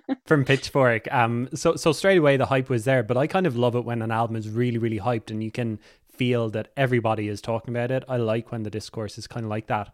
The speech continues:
Um, I intentionally, uh, tried not to listen to this album for the past, say, maybe two months just because I wanted to listen to it again kind of, uh,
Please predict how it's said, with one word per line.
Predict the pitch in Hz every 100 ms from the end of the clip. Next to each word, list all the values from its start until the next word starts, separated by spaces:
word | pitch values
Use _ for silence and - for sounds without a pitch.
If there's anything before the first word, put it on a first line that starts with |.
| _
Um, | 117 107 107 101 - - -
I | 143
intentionally, | 151 151 160 - 160 135 123
uh, | - _ _ _ _ - _ _ -
tried | - 143 123
not | 127 131
to | 156
listen | 147 165
to | 151
this | 147 147
album | 143 151 147
for | 147
the |
past, | - 131 123
say, | - 123
maybe | 123 120 113 - - - _ -
two | 170
months | 147 170 208
just | - 151 -
because | 160 147
I |
wanted | 139 127 127
to | 123
listen | 120 131
to | 117 135
it |
again | 113 117 113
kind | 110 120 113
of, | 101 - _ -
uh, | 151